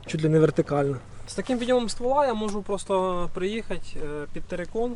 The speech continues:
з одної сторони, з другої сторони буде противник. Я буду через терикон стріляти, наприклад, в цих умовах. Ну, бо так як вона зроблена для гірської місцевості, в горах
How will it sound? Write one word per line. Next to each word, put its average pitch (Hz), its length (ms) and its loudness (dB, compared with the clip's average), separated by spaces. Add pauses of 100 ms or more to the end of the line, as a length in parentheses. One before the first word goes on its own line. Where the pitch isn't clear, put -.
з 170 40 -4
одної 170 240 -4
сторони, 165 400 -6
з - 20 -12
другої 165 180 -4
сторони 160 240 -8
буде 156 180 -4
противник. 208 480 -8 (600)
Я 185 60 -6
буду 170 140 -6
через 170 220 -4
терикон 165 300 -4
стріляти, 147 300 -10
наприклад, 156 320 -8
в - 40 -14
цих 156 200 -8
умовах. 127 360 -14 (400)
Ну, 247 80 -8
бо 240 140 -4
так 226 120 -2
як 202 100 0
вона 214 160 0
зроблена 196 340 0
для 180 100 -2
гірської 190 360 -2
місцевості, 190 520 -4
в 151 40 -6
горах 196 380 -4